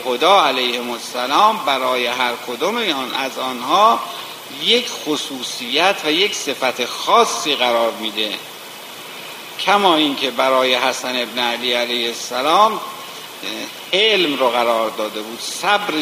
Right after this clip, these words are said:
زیادی داشت اون بزرگوار. فسق و فجور و خلاف شرع معاویه رو می‌دید، خون جگر می‌خورد، در خانه نشسته بود و دم بر نمی‌آورد.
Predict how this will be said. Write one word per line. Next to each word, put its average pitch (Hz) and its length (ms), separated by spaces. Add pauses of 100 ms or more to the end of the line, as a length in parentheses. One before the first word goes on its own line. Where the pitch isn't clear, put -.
(120)
زیادی 131 460
داشت 104 240
اون 113 120
بزرگوار. 98 680 (2500)
فسق 165 340
و 147 100
فجور 165 560
و 127 120
خلاف 135 640
شرع 147 600
معاویه 127 680
رو 160 140
می‌دید، 190 460 (640)
خون 180 360
جگر 147 440
می‌خورد، 165 580 (520)
در 139 200
خانه 147 400
نشسته 143 580
بود 208 220
و 165 60
دم 147 280
بر 127 180
نمی‌آورد. 101 560